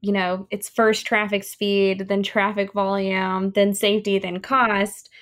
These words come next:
And what's not included on, on that list at all is urban design, quality of life, reconnecting neighborhoods, these types of things when it comes to massive transportation projects are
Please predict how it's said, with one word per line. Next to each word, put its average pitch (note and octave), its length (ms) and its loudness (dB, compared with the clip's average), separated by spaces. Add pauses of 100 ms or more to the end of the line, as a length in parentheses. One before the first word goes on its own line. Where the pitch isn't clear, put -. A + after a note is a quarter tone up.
(380)
And G#3 400 0
what's A3 180 0
not C4+ 240 2
included B3+ 640 2
on, G3 580 -2 (320)
on G#3 180 2
that G#3 180 0
list G#3 240 0
at F#3+ 80 4
all G3+ 320 4
is F3 300 -2
urban G3 260 0
design, A3 600 2
quality F3 320 -2
of F#3+ 100 -4
life, G3+ 540 2 (380)
reconnecting A3+ 640 -2
neighborhoods, G3+ 760 0
these A#3 260 -2
types D#4 240 -4
of A#3+ 140 -2
things G3 680 -2
when G#3 160 -4
it - 80 -10
comes G#3+ 400 -4
to G3 420 0 (560)
massive G3+ 920 2 (160)
transportation F#3+ 1400 -4 (100)
projects A3+ 880 0
are G3 340 2